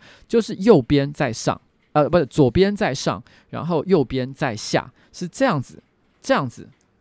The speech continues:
把衣服给，给盖上去的，从左边这样子盖过来。所以这是，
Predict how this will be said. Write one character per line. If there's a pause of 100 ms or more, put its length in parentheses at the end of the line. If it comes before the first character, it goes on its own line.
(880)
把
衣
服
给， (160)
给
盖
上
去
的，
从
左
边
这
样
子
盖
过
来。 (260)
所
以
这
是，